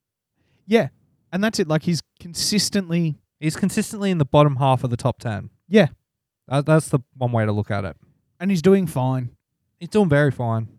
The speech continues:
Speaker 2: but I think he's fine for Alpine, but he will never,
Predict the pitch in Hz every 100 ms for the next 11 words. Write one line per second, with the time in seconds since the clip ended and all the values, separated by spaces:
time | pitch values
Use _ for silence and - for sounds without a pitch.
0 | _ _ - 139 117 _ _ _ _ _
1 | - 139 135 127 - 135 131 123 117 117
2 | 110 120 110 107 110 113 120 120 117 113
3 | 110